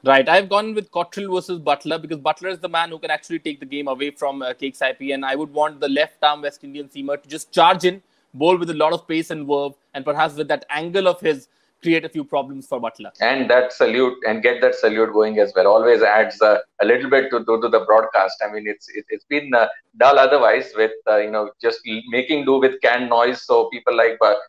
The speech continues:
Speaker 2: Cottrell, who sort of ex-, are expressive and enjoy their, their movements, always adds to, to the whole color to the, to, to the cricket.
Speaker 1: Right, Rasesh, no prizes here. Uh, we can't dole out prizes like the, the Dream Eleven or, or the others, uh,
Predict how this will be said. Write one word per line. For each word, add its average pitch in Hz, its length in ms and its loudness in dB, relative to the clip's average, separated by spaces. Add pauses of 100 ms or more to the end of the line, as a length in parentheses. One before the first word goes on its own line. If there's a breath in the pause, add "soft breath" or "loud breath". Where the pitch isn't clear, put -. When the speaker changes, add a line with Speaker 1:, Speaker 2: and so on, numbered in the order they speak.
(120)
Speaker 2:
Cottrell, 123 360 4
who 120 120 -6
sort 117 180 2
of 113 80 2 (100)
ex-, 113 180 -2
are 113 180 2
expressive 127 520 0
and 117 100 0
enjoy 120 380 2
their, 127 220 2 (100)
their 113 180 4
movements, 113 420 0 (240)
always 113 320 4
adds 107 360 4
to, 104 280 -6 (240)
to 110 60 -12
the 104 120 -6
whole 107 200 -2
color 104 400 0
to 104 80 -10
the, 98 320 2 (340)
to, 98 280 -8
to 98 100 -16
the 101 140 -6
cricket. - 300 -8 (840)
Speaker 1:
Right, 170 260 -2
Rasesh, 185 380 -8
no 196 140 -4
prizes 165 400 -4
here. 147 260 -6 (100)
Uh, 123 100 -8
we 139 180 -6
can't 151 260 -4
dole 147 200 0
out 151 120 -2
prizes 139 300 -2
like 139 320 -4
the, 135 220 -2
the 123 160 -12
Dream 135 260 -10
Eleven 135 360 -4
or, 127 160 -6
or 127 140 0
the 127 160 -4
others, 120 420 -4
uh, 120 220 -2